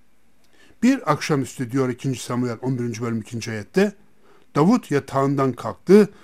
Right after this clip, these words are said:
sarayın damına çıkıp gezinmeye başladı. Damdan yıkanan bir kadın gördü ve kadın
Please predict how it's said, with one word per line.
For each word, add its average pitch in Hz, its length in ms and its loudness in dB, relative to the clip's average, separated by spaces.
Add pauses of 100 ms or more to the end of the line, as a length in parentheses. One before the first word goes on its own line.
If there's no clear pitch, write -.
(160)
sarayın 139 600 2
damına 120 300 -4
çıkıp - 560 -6
gezinmeye 113 580 -4
başladı. 101 380 -16 (920)
Damdan 185 640 4 (320)
yıkanan 170 760 4
bir 165 340 6
kadın 151 400 2
gördü 117 440 -6 (280)
ve 123 120 -4
kadın 127 480 -4